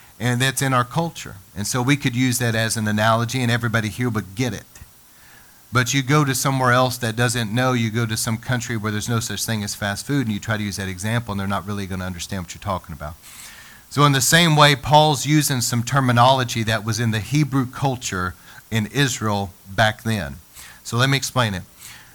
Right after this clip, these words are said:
Uh, First Corinthians eleven, verse three, "But I want you to understand that Christ is the head of every man.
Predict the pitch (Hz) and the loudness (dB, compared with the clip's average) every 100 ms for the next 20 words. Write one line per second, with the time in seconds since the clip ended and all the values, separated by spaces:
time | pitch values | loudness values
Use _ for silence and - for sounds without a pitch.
0 | - - 110 110 139 143 160 151 147 127 | -20 -2 0 2 0 2 2 2 0 0
1 | 127 131 120 120 117 - 139 139 123 123 | 0 2 0 0 -2 -2 2 2 4 4
2 | 123 131 156 156 135 127 123 120 135 127 | 4 4 2 2 0 0 0 -2 0 0
3 | 117 - - 139 143 - 123 104 110 107 | -2 -2 6 8 8 2 -4 -2 0 0
4 | 120 110 95 107 120 113 104 87 | 0 0 -2 -2 0 0 0 -4